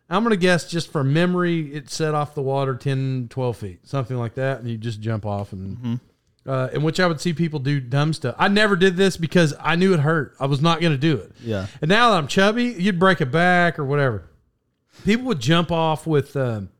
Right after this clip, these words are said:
Speaker 1: you know, in the pools, tho-, those air mattresses.
Speaker 2: Oh, yeah.
Speaker 1: People would jump off with air mattress, mattresses and, like, do belly flops, but on the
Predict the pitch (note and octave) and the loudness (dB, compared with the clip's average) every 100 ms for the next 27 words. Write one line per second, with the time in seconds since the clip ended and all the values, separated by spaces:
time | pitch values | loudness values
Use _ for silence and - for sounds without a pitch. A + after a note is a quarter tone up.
0 | _ D#3+ G3 G#3+ D#3 - F3 F3 E3 - | _ -2 0 2 0 -2 0 0 -2 -8
1 | - D#3 D3+ D3 D3+ C#3+ B2 _ G3 G3 | -10 -6 -6 -8 -8 -8 -10 _ 0 0
2 | A#2 - - - C#3+ B2 G#2 D#2+ - - | -2 -8 -6 0 2 2 -2 -8 -10 -4
3 | F#3 G#3 E3 B2+ E3 E3 D#3+ D3+ C3+ - | -2 0 -2 0 -2 0 -2 -2 -6 -2
4 | D#3 E3+ C#3 A#2+ - A#2+ - - - _ | 0 2 0 -2 -4 -8 -8 -16 -20 _
5 | _ _ - B2 C3+ C#3 C3 B2 - B2+ | _ _ -20 -10 -2 -2 -2 -6 -6 -6
6 | - _ _ _ _ _ _ _ _ _ | -8 _ _ _ _ _ _ _ _ _
7 | _ _ _ _ F3+ F3+ F3 D#3 E3 D3 | _ _ _ _ -4 -2 -2 -2 -2 2
8 | D#3+ G#3 G3 - D3 C3+ B2 C#3+ D#3 F3 | 4 4 2 0 0 -2 -2 -8 -4 -2
9 | D#3+ | -2